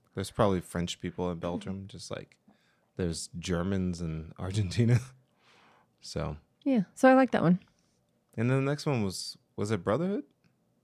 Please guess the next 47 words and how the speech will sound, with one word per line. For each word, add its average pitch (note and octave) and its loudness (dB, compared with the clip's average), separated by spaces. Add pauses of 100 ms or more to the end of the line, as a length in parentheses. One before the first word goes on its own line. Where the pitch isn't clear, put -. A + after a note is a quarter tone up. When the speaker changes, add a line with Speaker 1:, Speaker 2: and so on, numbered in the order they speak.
(1200)
Speaker 2:
I F4+ 0
don't A#3+ 8
remember F3+ 10
what F3+ 8
Speaker 1:
Or - 6
was F#3 8
Speaker 2:
order F3+ 10
Speaker 1:
it F3 8
Speaker 2:
we F3+ 10
Speaker 1:
Neighbor-, F3+ 10
Speaker 2:
watched F3+ 6
these - 2
Speaker 1:
Neighbor-, F3+ 8
Speaker 2:
in. F#3 6 (300)
I B3 4
think D#4 4
Speaker 1:
so C4+ 10
Speaker 2:
it E4+ 10
was D#4+ 10
Speaker 1:
let's A#3+ 6
Speaker 2:
The A#3+ 12
Speaker 1:
do A3 12
Speaker 2:
Window. F#3 10 (320)
Speaker 1:
Oh, A2+ 6
okay. F2+ 0 (540)
To F2+ -14
the F2+ -6
Window. F2+ -2 (320)
Speaker 2:
To D4+ 4
the D4+ 8
Speaker 1:
Let's C#4+ 8
do - 6
it. - 6
Speaker 2:
Window. G#3 4 (260)
Speaker 1:
The A2 4
Neighbor's A#2+ 4
Window. G2+ 2 (140)
Speaker 2:
This G#3+ 8
Speaker 1:
That A#3+ 4
Speaker 2:
was A#3 6
Speaker 1:
was, A#3+ 4
Speaker 2:
from A3 10
the G#3 12
Speaker 1:
uh, G3+ 10
Speaker 2:
U G3 10
S G3 6
A. G#3 4